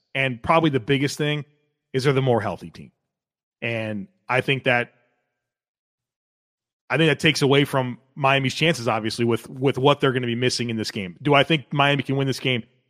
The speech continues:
Absolutely. But I'm leaning into those three factors,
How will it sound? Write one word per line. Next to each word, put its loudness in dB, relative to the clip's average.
Absolutely. 0
But 4
I'm 0
leaning 4
into 4
those 4
three -2
factors, -4